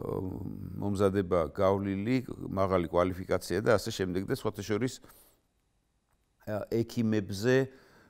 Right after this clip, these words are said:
ა, გარკვეულად, ა, კონტროლის ფუნქციაც აქვს, რომ იმან არ გაუტიოს ძალიან პაციენტთან ურთიერთობაში. ა, კარგი, ხო და აი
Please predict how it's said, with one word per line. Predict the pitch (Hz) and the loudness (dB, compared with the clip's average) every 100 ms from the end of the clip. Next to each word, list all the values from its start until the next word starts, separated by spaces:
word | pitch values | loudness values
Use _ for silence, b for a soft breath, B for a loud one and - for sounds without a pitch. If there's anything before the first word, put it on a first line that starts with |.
| - | -14
ა, | - 104 101 101 - | -8 -6 -6 -6 -10
გარკვეულად, | - 107 101 113 107 110 123 120 | -4 -2 0 2 4 6 4 4
ა, | - 98 92 90 - 53 52 - - - - - - - - - - 104 | -6 -6 -6 -4 -4 -6 -10 -12 -10 -10 -12 -12 -12 -10 -8 -8 -8 -2
კონტროლის | - 113 110 110 110 117 113 - | 4 4 6 6 6 4 0 -4
ფუნქციაც | - 104 - 95 92 - | -2 -2 -2 2 2 4
აქვს, | 87 82 92 | 4 4 2
რომ | 110 | 0
იმან | 98 107 101 b b b b - | 2 2 -2 b b b b 2
არ | 95 | 4
გაუტიოს | 92 92 90 87 101 101 | 6 4 4 2 2 4
ძალიან | 90 85 95 107 110 | 4 4 4 4 2
პაციენტთან | 76 82 - 78 - 98 104 b b b - | 2 0 0 -4 0 0 0 b b b -10
ურთიერთობაში. | 95 - 87 80 - - - - b b b b b b b _ | -8 -2 -2 -2 -10 -12 -18 -20 b b b b b b b _
ა, | 117 113 143 | -6 -6 -6
კარგი, | - 127 127 - 95 | 0 2 2 -2 -8
ხო | - 143 | -4 -2
და | 165 202 | 2 4
აი | 147 165 | 8 8